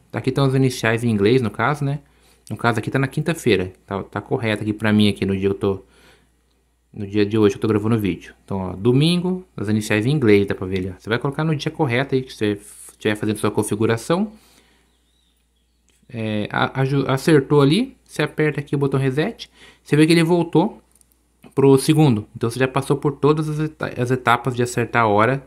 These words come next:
do relógio Aqua A Q trinta e sete. Agora é só você apertar o modo uma vez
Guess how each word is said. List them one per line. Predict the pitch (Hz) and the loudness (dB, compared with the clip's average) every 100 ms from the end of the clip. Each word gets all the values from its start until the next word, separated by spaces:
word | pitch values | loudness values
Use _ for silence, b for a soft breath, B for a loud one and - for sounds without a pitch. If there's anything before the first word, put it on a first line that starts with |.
| _ | _
do | 113 | -6
relógio | 104 104 104 101 | 0 2 2 2
Aqua | 98 104 - - | 4 2 0 -4
A | 107 | -4
Q | - 110 | -2 -6
trinta | - 110 | -4 -6
e | 107 | -4
sete. | 151 185 196 - B B B B | -4 -4 -8 -16 B B B B
Agora | - 120 135 151 | -4 0 2 0
é | |
só | 151 160 - | -2 -4 -6
você | 127 123 127 | -8 -4 -2
apertar | 127 120 117 | 0 0 2
o | 113 | 2
modo | 110 113 107 - | 2 2 0 -2
uma | 170 147 | 0 0
vez | 117 214 247 - - | 0 -2 -6 -16 -20